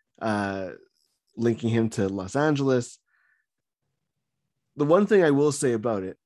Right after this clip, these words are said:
a-, and you, you can chime in afterwards as well, I don't think it really makes a difference because Marc Bergevin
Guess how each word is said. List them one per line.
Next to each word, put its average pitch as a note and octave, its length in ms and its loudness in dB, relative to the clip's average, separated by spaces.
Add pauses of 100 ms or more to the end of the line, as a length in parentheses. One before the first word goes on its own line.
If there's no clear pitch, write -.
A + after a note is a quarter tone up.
(380)
a-, A#2 40 -6
and A2 500 -4 (100)
you, A#2+ 160 -4
you A#2 140 -8
can A#2+ 160 -2
chime A2+ 180 0
in G#2+ 100 0
afterwards G#2 360 -6
as G2 140 -10
well, B2 340 0 (720)
I C3 120 0
don't F3 220 -2
think F#3 200 -2
it C#3+ 60 -2
really C#3 200 2
makes C3+ 220 -2
a A#2 40 -14
difference - 560 -12 (1080)
because B2 720 4 (560)
Marc F#3+ 280 0
Bergevin C#3+ 580 2